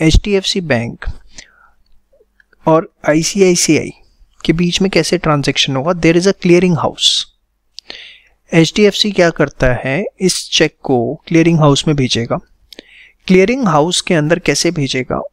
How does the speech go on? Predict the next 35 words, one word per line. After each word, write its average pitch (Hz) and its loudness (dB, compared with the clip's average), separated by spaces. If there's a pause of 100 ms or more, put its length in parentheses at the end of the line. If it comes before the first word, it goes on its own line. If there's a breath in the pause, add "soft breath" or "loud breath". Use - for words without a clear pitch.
(160)
उस - -4
चेक - 0
को - -2
आज 160 2
के 226 -4
टाइम 180 0
पे 233 -4
स्कैन 165 0
किया 151 -2
जाता - -12
है - -6 (800 loud breath)
और 160 -2
स्कैन 185 0
करके 180 0
क्लियरिंग 165 2
हाउस 139 2
में 165 0
भेज 127 -2
दिया 117 0
जाता 123 -6
है। - -10
फिर 175 0
क्लियरिंग 185 4
हाउस 180 0
में 190 4
दोनों 175 2
बैंक्स 165 2
के 214 2
रिप्रेजेंटेटिव 156 2
होते 151 2
हैं, 156 0
आईसीआईसी 143 2
के, 147 0
एचडीएफसी 131 -2
के, - -8